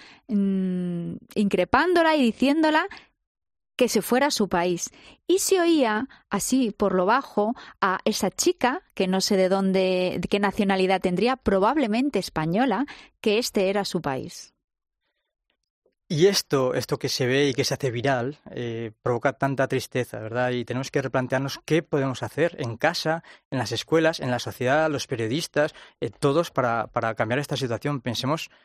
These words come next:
Speaker 2: pensemos que, claro, los niños, las niñas, em, por naturaleza, a no ser que, que ya estén empapados de estos prejuicios que a veces tenemos los adultos,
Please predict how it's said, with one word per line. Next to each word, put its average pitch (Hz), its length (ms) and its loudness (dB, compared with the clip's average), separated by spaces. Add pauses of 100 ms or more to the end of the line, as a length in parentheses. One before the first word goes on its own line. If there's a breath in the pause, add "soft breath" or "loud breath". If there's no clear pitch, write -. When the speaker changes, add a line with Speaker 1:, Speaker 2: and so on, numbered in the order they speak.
(280 soft breath)
Speaker 2:
pensemos 135 320 -6
que, 123 100 -8
claro, 147 180 0
los 123 200 -4
niños, 175 360 -2
las 123 120 -4
niñas, 156 340 -4 (200)
em, 117 560 -4 (540)
por 139 160 0
naturaleza, 131 500 2
a 127 100 -2
no 143 80 -2
ser 185 240 0
que, 156 240 -6
que 156 160 0
ya 156 80 4
estén 147 200 -4
empapados 131 480 0
de 135 40 -2
estos - 220 -10
prejuicios 131 400 -6
que 131 60 -6
a 120 40 0
veces 120 160 -8
tenemos 117 220 -6
los 113 140 -6
adultos, 120 420 -2